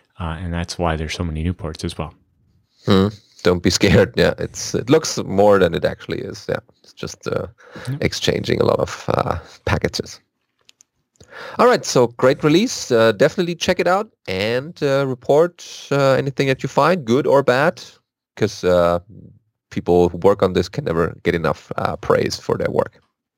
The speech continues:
Speaker 2: Okay, next up is Fstack. Uh, people ask, "What is Fstack?" So first of all, if you look at this page and scroll down, you see a very nice logo, in my opinion.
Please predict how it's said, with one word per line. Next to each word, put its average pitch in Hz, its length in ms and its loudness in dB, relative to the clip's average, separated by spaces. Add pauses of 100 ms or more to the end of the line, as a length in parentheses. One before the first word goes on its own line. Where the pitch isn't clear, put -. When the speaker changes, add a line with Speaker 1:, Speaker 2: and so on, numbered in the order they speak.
(1600)
Speaker 2:
Okay, 180 260 4
next 127 300 -2
up 170 260 0
is 107 340 0
Fstack. 131 680 0
Uh, 90 440 -2
people 101 300 -4
ask, 95 220 -2
"What 95 240 0
is 156 100 -4
Fstack?" 180 640 -2 (300)
So 87 380 0
first - 300 0
of 98 80 -4
all, 90 100 2
if 85 100 -4
you 82 80 -8
look 156 140 2
at - 100 0
this - 140 -10
page 87 400 -2
and 87 100 -6
scroll 82 280 -4
down, 123 280 2
you 90 80 -8
see - 220 -10
a 82 80 -6
very - 320 -2
nice 90 260 0
logo, 104 340 2
in 82 140 -4
my - 140 -8
opinion. 131 460 -6